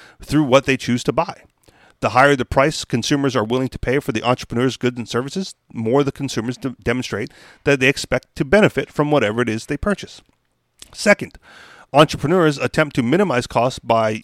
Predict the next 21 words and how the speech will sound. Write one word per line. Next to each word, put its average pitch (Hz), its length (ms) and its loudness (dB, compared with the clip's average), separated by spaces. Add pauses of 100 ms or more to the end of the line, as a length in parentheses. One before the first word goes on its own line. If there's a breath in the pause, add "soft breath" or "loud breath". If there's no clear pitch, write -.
using 143 480 -2
up 160 220 -2
the 113 160 -2
least 120 500 -6
dear, 123 460 -4
urgently 127 340 0
needed 120 280 -4
elsewhere, 113 480 -2 (380 soft breath)
combination 180 640 0
of 117 100 0
resources 123 520 0
as 123 220 -6
inputs 127 460 -4 (440 soft breath)
in 135 80 0
providing 135 440 4
the 131 80 0
consumer's 123 540 -6
desired 113 500 -6
output. - 400 -4 (600 soft breath)
The 131 140 4
more 139 240 4